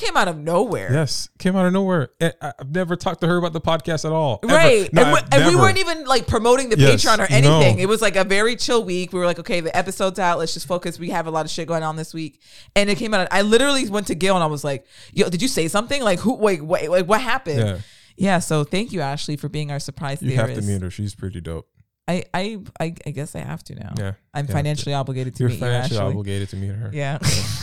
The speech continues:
Speaker 1: <laughs>
Speaker 2: But I was talking to her and she was like, "I really just wanna support artists." And I was like, "Wow, that's great."
Speaker 1: I love that. I literally don't wear, like, earring-, I don't wear dangly fashionable earrings, but I have a friend at work and his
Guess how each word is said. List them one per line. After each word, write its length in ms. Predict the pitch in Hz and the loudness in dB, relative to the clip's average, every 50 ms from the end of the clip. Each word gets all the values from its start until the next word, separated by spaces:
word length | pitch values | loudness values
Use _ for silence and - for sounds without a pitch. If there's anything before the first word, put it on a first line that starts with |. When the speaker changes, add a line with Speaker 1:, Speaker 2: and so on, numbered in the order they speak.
| - - - - - - | -10 -12 -12 -10 -12 -12
Speaker 1:
<laughs> 0 | - - _ - | -12 -10 _ -4
Speaker 2:
But 120 | 135 120 | -2 0
I 40 | 123 | 0
was 120 | 131 - | 0 0
talking 300 | - 147 139 135 - 131 | 2 0 0 0 0 -2
to 60 | 113 117 | 0 0
her 140 | 123 123 123 | 2 2 2
and 120 | 117 110 | 0 -2
she 120 | - - 123 | -2 -2 -2
was 100 | 120 120 | 0 0
like, 180 | 120 117 - - | 0 -2 0 0
"I 60 | 117 | 0
really 280 | 117 113 113 123 131 127 | 0 2 2 2 2 2
just 160 | 120 117 117 | 0 0 -2
wanna 160 | 113 113 113 | -2 -4 -4
support 400 | - - 90 - 95 110 104 - _ _ - | -4 -6 -8 -8 -8 -8 -8 -8 _ _ -10
artists." 540 | - 92 90 87 85 85 - - - - - - | -8 -8 -8 -8 -10 -12 -12 -14 -16 -18 -18 -14
And 80 | 98 | -12
I 40 | 95 | -10
was 100 | 98 95 | -10 -10
like, 100 | 90 - _ _ _ _ | -10 -12 _ _ _ _
"Wow, 40 | - - - _ _ _ _ _ _ _ _ _ _ _ _ _ _ | -20 -20 -20 _ _ _ _ _ _ _ _ _ _ _ _ _ _
that's 120 | - - | -20 -14
great." 140 | - 214 - | -8 -4 -2
Speaker 1:
I 80 | 403 440 | -2 0
love 280 | 320 233 208 214 208 165 | 2 2 2 2 2 0
that. 220 | 151 135 - - | -2 -2 0 0
I 80 | 202 247 | 0 0
literally 480 | 262 269 302 330 330 320 311 277 240 208 | 0 0 -2 -2 -2 -4 -4 -6 -4 0
don't 320 | 180 180 185 190 - - | 2 2 2 2 0 0
wear, 320 | 170 170 170 170 165 160 | 2 2 2 2 2 0
like, 260 | 165 165 160 156 - 160 | 0 -2 -4 -4 -6 -8
earring-, 260 | 165 156 160 165 131 | -6 -4 -4 -4 -4
I 100 | 156 156 | -2 -2
don't 160 | 160 170 165 | -2 -2 -2
wear 100 | 165 156 | -2 -4
dangly 400 | 170 170 147 151 151 151 147 147 | -2 -4 -6 -6 -4 -6 -6 -6
fashionable 440 | - 143 135 143 170 - 143 139 131 | -4 -4 -4 -4 -6 -8 -10 -8 -8
earrings, 340 | 120 143 143 139 139 143 - | -8 -8 -8 -8 -8 -10 -10
but 140 | - 147 139 | -8 -6 -6
I 40 | 143 151 | -6 -4
have 400 | 170 165 165 165 160 147 - - - | -4 -4 -2 -2 -4 -6 -8 -10 -8
a 200 | 143 139 135 131 | -6 -4 -4 -6
friend 280 | - - - 165 160 156 | -6 -8 -8 -6 -6 -6
at 100 | - - | -6 -6
work 260 | 147 156 151 147 - | -6 -6 -6 -6 -8
and 80 | - 147 | -8 -10
his 180 | 147 139 - | -10 -10 -12